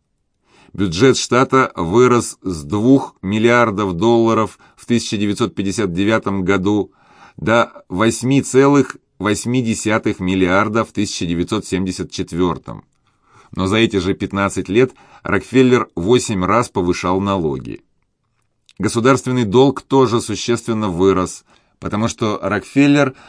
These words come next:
практиковал выдачу облигаций общественно полезными организациями, которых он создал целых двести тридцать. Для выпуска таких облигаций не требовалось проводить референдум,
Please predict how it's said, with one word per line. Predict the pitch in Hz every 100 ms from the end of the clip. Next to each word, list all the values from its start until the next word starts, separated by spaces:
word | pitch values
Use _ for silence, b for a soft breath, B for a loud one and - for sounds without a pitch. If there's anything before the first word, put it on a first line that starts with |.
| B -
практиковал | 98 98 113 117 127 156 147
выдачу | 117 147 135 - 135 -
облигаций | 98 110 95 120 135 - 131 113 -
общественно | - 90 131 131 - 117 110
полезными | 107 107 123 113 110 104
организациями, | 101 95 101 92 110 120 - 110 110 113
которых | - 92 110 107 - _
он | 90 123 117
создал | - 117 98 110 107
целых | 92 - 107 110 101
двести | 76 78 95 110 - 101
тридцать. | - 92 82 - - - _ _ _ _ _ _ _ -
Для | 64 95 110
выпуска | 117 104 101 104
таких | 95 101 98
облигаций | 90 95 101 131 - 131 113 B B B
не | 98 131
требовалось | - 269 131 107 92 85
проводить | - 95 95 98 98 95
референдум, | 90 90 104 139 135 135 135